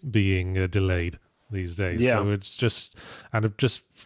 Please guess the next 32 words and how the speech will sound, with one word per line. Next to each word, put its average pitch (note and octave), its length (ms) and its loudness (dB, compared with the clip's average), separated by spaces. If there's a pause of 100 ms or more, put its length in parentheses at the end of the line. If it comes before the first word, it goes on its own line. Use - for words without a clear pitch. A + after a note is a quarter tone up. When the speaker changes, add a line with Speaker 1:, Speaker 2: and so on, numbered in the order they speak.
(260)
Speaker 1:
probably B2+ 280 2
not C3 200 2
worth D3+ 280 6
it G#2 300 0
to A2 80 -2
try A2 280 2
to, A2 120 4
like, G#2+ 220 2
kill B2 200 4
yourself A2+ 360 4
to A#2 80 2
get A2+ 160 6
it A2+ 40 6
out G#2+ 140 2
around A2 140 4
the G#2 80 4
same A#2 200 4
time G#2 440 2
as A2 100 -2
a G#2+ 60 0
major G#2+ 240 2
film. G#2 420 2 (720)
And A2 260 0
considering A2 440 2
that A2 140 0 (200)
most A2+ 260 4
critics G#2 320 2
are G#2 60 6
gonna G2+ 220 4
savage G2 300 4
it G2+ 100 2
anyway, G2 460 2